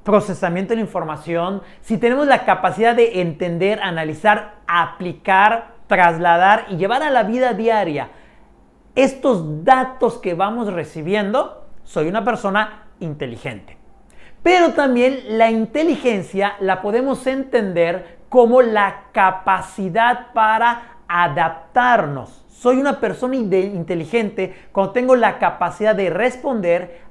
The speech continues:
y adaptarme al contexto, a las situaciones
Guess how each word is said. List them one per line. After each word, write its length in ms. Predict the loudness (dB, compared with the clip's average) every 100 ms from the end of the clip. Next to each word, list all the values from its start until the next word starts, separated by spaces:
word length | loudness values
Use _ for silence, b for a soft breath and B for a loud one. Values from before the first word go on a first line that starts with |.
| -12
y 160 | -4 0
adaptarme 1040 | 2 2 0 0 2 2 0 -6 -10 -14 b b -2
al 380 | 2 2 -2
contexto, 1040 | -4 -4 -4 2 4 4 -2 -6 -4 -6 -4
a 140 | -2
las 180 | 0 -2
situaciones 800 | -4 -6 -6 -4 -4 -4 -6 -10